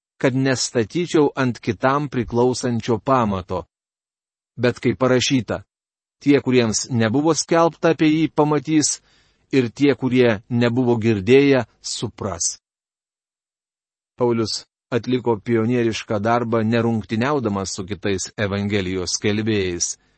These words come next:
Tai jam buvo garbės reikalas. Paulius nevykdavo tarnauti ten, kur jau buvo įkurta bažnyčia ar buvo apsilankę kiti. Jis buvo tikras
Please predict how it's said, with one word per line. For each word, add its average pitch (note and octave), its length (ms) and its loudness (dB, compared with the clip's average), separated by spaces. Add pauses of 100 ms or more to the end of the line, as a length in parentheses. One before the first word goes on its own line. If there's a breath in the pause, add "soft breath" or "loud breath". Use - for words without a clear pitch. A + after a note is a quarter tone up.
(260)
Tai A#2 160 0
jam G#2+ 200 0
buvo A2 300 0
garbės G#2+ 540 -2
reikalas. F2 640 -6 (640)
Paulius D3+ 340 4
nevykdavo D#3 640 0
tarnauti B2+ 560 0
ten, D#3+ 300 -2 (340)
kur D3 140 6
jau C3+ 220 6
buvo D3+ 440 2
įkurta B2 500 -2
bažnyčia G#2+ 760 -2 (400)
ar B2+ 160 0
buvo C#3 420 4
apsilankę A#2+ 800 -2
kiti. F#2+ 500 -6 (1040)
Jis A#2+ 180 0
buvo A#2 260 -2
tikras A#2 460 -4